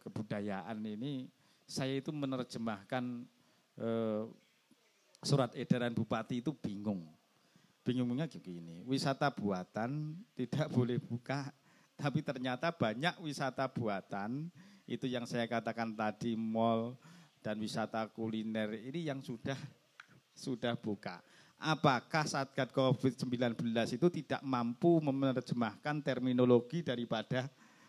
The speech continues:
wisata buatan itu? Sehingga membuat saya heran, ini yang dipakai referensi, ini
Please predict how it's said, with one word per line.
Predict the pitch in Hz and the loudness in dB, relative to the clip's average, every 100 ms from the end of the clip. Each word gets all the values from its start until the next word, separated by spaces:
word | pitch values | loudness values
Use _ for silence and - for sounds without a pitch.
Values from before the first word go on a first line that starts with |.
| _ | _
wisata | 151 156 - 135 131 127 | 6 8 8 2 2 2
buatan | - 117 113 117 113 | 4 4 2 -2 -2
itu? | 135 151 - 123 110 117 - _ _ _ _ - | -4 -6 -2 0 0 -4 -10 _ _ _ _ -2
Sehingga | 147 147 208 | 4 6 8
membuat | 196 160 160 175 | 12 12 10 10
saya | 170 151 | 10 10
heran, | 139 131 175 220 277 - - _ - | 10 10 8 6 -2 -12 -20 _ -6
ini | 120 123 160 | -2 2 4
yang | 156 120 | 4 2
dipakai | 117 107 98 113 | -2 -2 -2 0
referensi, | 113 110 113 113 101 101 - 180 185 - _ - - - | 2 2 0 0 -2 -2 0 2 0 -6 _ -20 -16 0
ini | 123 117 131 175 160 | 2 4 4 2 0